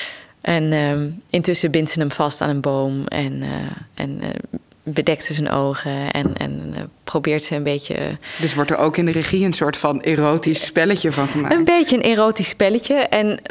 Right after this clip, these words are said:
Speaker 1: wat wel, wat wel interessant is aan deze regie en tegelijkertijd ook best een uitdaging. Want aan de ene kant in die aria lijkt ze volledig te weten waar ze mee bezig is.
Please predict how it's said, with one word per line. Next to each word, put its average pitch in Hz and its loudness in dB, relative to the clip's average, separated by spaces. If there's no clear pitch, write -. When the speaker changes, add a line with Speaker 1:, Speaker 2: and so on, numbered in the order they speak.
Speaker 1:
wat 208 0
wel, 202 2
wat 214 0
wel 196 2
interessant 247 0
is 208 2
aan 185 2
deze 185 4
regie 185 -2
en 175 0
tegelijkertijd 220 0
ook 233 0
best 214 0
een - -4
uitdaging. 160 0
Want - 0
aan 190 4
de 190 2
ene 226 2
kant 185 0
in 185 0
die 180 2
aria 196 2
lijkt 185 2
ze 180 0
volledig 247 2
te 196 0
weten 170 2
waar 156 2
ze 160 -2
mee 143 0
bezig 165 0
is. - -2